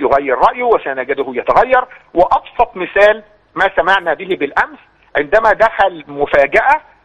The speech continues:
على اجتماع، آه، آه، في أثناء ال-، ال-، آه، كان هناك يعني، آه، مؤتمر صحفي، دخل بفاجئة وبدأ يتكلم ب-، بطريقة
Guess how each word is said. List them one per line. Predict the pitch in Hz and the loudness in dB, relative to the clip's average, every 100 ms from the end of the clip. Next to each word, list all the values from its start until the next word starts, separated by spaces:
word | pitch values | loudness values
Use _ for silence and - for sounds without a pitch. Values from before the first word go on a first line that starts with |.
| - | -2
على | 113 185 233 165 143 | 2 2 0 -2 -4
اجتماع، | 135 - 135 170 202 170 127 113 127 | -10 -12 -2 2 2 2 -2 -4 -4
آه، | |
آه، | 127 127 127 123 120 | -4 -2 -2 -4 -6
في | 147 143 | -6 -4
أثناء | 123 165 175 156 | -4 0 0 0
ال-، | 139 135 | -6 -2
ال-، | 131 131 123 127 123 123 - _ _ _ _ _ _ _ _ _ _ _ 160 | -2 -2 -8 -6 -4 -6 -12 _ _ _ _ _ _ _ _ _ _ _ 2
آه، | 131 | 2
كان | - 165 175 | 2 -2 -2
هناك | 147 156 180 - 147 131 - - - | -4 -2 -2 0 2 2 -2 -20 -6
يعني، | 143 127 139 135 135 | 0 0 -2 -8 -2
آه، | 131 | -2
مؤتمر | 135 - 190 175 - | -2 -2 0 0 2
صحفي، | - 233 269 269 _ _ | 0 0 -6 -18 _ _
دخل | 196 - 170 160 - | 0 0 -6 -6 -8
بفاجئة | 131 135 127 214 240 | -2 0 2 2 2
وبدأ | 214 139 175 180 | 0 -2 -2 -2
يتكلم | 147 131 165 185 175 | -6 -10 -4 0 0
ب-، | 160 143 139 131 | -2 0 0 0
بطريقة | 127 131 196 - 156 147 | 0 2 2 0 2 0